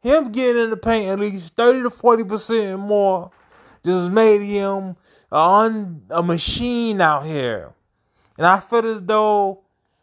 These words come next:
him dominating the way he's dominating without Ben Simmons, he deserves the M V P. Giannis can't get it every year. LeBron can't get it every year.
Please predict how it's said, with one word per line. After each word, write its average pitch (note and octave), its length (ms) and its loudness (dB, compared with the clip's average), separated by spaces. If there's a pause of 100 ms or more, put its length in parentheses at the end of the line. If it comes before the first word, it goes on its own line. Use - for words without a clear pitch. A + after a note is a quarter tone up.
(140)
him C4 580 -2
dominating A3 600 2
the G#3 60 -2
way G#3+ 160 0
he's A3+ 240 -6
dominating G3+ 600 0
without F#3 640 -2
Ben B3+ 260 -4
Simmons, G#3 920 -10 (880)
he A#3+ 680 0
deserves F3+ 840 2
the F#3+ 140 -2
M F3+ 100 -4
V F3+ 140 -8
P. C3 360 -10 (880)
Giannis A#3+ 420 2
can't G#3 340 -4
get F3+ 140 0
it E3 80 0
every D#3 240 -2
year. D#3+ 200 -4
LeBron G#3 580 0
can't E3+ 300 -8
get D#3 100 -8
it D3+ 120 -6
every D#3 240 -6
year. E3 220 -6